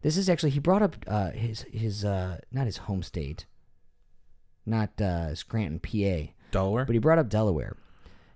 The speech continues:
Speaker 1: A little bit of a gaffe here, but I'm gonna try to decipher 'cause I didn't see any of the remarks on this, but I think what he was trying to say, 'cause he said, "More corporations in America," this is the direct quote, "in America, uh,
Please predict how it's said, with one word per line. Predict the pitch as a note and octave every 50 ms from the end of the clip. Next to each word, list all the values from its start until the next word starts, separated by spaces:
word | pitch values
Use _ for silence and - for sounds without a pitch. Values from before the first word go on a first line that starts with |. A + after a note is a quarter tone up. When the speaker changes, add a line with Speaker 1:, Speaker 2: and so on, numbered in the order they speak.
| - - -
Speaker 1:
A | - - - - -
little | - F#3 G#3 G#3
bit | F#3+ G3 E3+
of | D#3+
a | D#3+
gaffe | C3+ C#3 C#3+ C#3+ D3 - -
here, | D3+ D#3 D#3+ D3+ - - - - - -
but | C3+ C3
I'm | B2 A#2+ A2+
gonna | A2+ C3+ B2+ A2+
try | G#2 - - - C3 B2+ C3+
to | C#3
decipher | B2 A2+ A2 - - G#2+ G#2+ G#2+ - A#2+
'cause | - B2 G#2+
I | A2 A#2
didn't | B2 B2 A#2+ A#2 - -
see | - - - A2+ G#2+
any | G#2 G2+ G2+
of |
the | F#2+ G#2
remarks | F#2+ F#2+ F2 E2 E2+ F#2 G#2 - -
on | B2+ B2+
this, | C3 B2+ A#2
but | - - G2+
I | F#2
think | - - - C3 C3 B2+
what | C#3 B2
he | G#2+
was | G2+
trying | - - G#2 F#2+
to | F#2
say, | - G2
'cause | F#2+ - A2
he | G#2+ A#2
said, | A2+ - - F3 E3 D#3 - - - - - - -
"More | - C#3 F3 F#3+
corporations | F3 - - E3+ E3+ - D3 B2 A2+ A2+ - B2 A2+
in | G#2+ G#2
America," | G2 F2+ E2+ D#2+ E2 E2 E2+ - F#2+ F2 F2 A2 B2 - - - _ _ _ - -
this | - A2+ A2
is | G#2+ G2+ F#2
the | G2 F#2
direct | F#2 F#2 F2 D#2+ -
quote, | - F#2+ D#2 C2+ - - - - - - - - - - - - - - - - - -
"in | B2
America, | A#2 G#2+ G#2 G2+ G2+ G2+ - - F2+ D#2+ F2+ F#2+ - - - - - _ - _ _ _ _ _ _ _ _ -
uh, | F2 F#2+ F#2 F2+ E2+ E2 D#2+ D#2 C2+ C2+